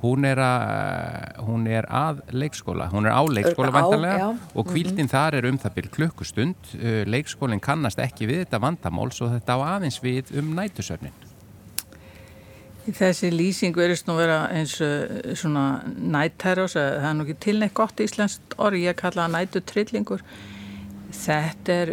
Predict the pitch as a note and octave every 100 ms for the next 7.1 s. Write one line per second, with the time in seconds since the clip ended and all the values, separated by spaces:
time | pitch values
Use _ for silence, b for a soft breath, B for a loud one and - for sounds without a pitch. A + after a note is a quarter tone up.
0 | - - - E3 - - - - - -
1 | F#3+ - - - - - - - - F3
2 | E3 D#3 D#3 C#3+ G3 A#3 - A3+ G#3+ G3+
3 | F3+ G3 A3+ G#3 A3 B3 D4 - F#3+ F3
4 | - F#3 F#3+ G3 G3 - G3+ G#3 G#3 A#3
5 | A#3 A#3 - G#3+ A3+ A#3 A3 - G3 -
6 | - F#3+ G3 F#3+ G3+ G3 G3 G3 F#3 F3+
7 | G3+